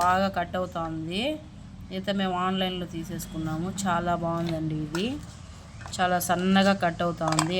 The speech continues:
ఎర్రగడ్డ కానీ పచ్చిమిర్చి కానీ ఏవైనా కూడా చాలా చిన్న చిన్న పీసెస్గా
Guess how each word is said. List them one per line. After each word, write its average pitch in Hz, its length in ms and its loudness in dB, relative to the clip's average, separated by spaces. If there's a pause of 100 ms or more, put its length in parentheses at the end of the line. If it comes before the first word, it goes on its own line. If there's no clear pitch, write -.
ఎర్రగడ్డ 165 460 0
కానీ 160 220 2 (100)
పచ్చిమిర్చి 160 480 -2
కానీ 165 160 0 (160)
ఏవైనా 165 460 0
కూడా 165 160 0 (140)
చాలా 180 240 0
చిన్న 175 180 -2
చిన్న 185 160 4 (100)
పీసెస్గా 180 480 0